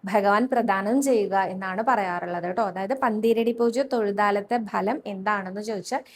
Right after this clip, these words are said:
നേത്രരോഗ ശമനങ്ങൾക്ക് വളരെ നല്ലതാണ് എന്നാണ് പറയാറുള്ളത്. ഇനി ഏതാണ് സമയം വരുന്നതെന്ന് ചോദിച്ചാൽ രാവിലെ എട്ടേകാല് മുതൽ ഒൻപത് മണി കഴിഞ്ഞ്, ഏഹ്, വരെയാണ് ആ ഒരു പന്തീരടി പൂജയുടെ നിവേദ്യവും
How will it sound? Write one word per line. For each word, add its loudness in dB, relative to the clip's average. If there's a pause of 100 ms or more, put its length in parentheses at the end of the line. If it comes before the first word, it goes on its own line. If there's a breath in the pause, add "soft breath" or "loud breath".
(300 loud breath)
നേത്രരോഗ 6
ശമനങ്ങൾക്ക് 0
വളരെ 0
നല്ലതാണ് 0 (180)
എന്നാണ് -4
പറയാറുള്ളത്. 0 (500 loud breath)
ഇനി 4 (120)
ഏതാണ് 8
സമയം 4
വരുന്നതെന്ന് 4
ചോദിച്ചാൽ 2
രാവിലെ 2 (120)
എട്ടേകാല് 4
മുതൽ 2
ഒൻപത് 0
മണി 0
കഴിഞ്ഞ്, 0
ഏഹ്, 2
വരെയാണ് 2 (600 loud breath)
ആ 12
ഒരു 12
പന്തീരടി 6
പൂജയുടെ 4
നിവേദ്യവും 6